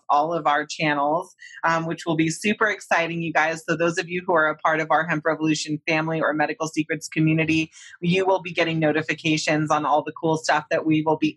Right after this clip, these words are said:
up to and the launch of season two. Um, and Skip,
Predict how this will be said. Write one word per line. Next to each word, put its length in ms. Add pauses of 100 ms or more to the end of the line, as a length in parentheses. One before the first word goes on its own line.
up 140
to 320
and 160
the 80
launch 460
of 160
season 500
two. 460 (440)
Um, 400
and 220
Skip, 460